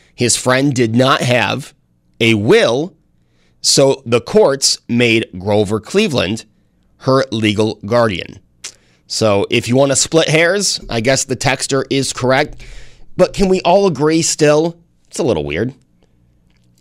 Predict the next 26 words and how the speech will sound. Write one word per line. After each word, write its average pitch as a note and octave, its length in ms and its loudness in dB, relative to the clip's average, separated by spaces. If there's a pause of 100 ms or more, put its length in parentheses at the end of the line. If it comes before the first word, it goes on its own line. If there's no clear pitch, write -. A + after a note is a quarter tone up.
(140)
A, C3 420 2 (160)
he's C#3 300 0
twenty-seven D#3+ 800 2
years B2+ 300 0 (140)
older D#3 380 4
than F2+ 180 -4
her. E2+ 260 -6 (320)
She A#3 320 0
is, G3+ 140 2
by D#3 200 2
the C#3 100 0
way, B2+ 360 0 (200)
still F3 720 2
the B2 140 0
youngest C3+ 720 0
first - 480 0
lady A2 500 -2 (540)
to - 120 -6
ever B2+ 260 0
hold C3 260 -2
the A#2 80 -6
position A#2+ 520 -2 (500)
at A2 180 -2
twenty-one A2 540 0
years A2 240 0
old. - 360 -2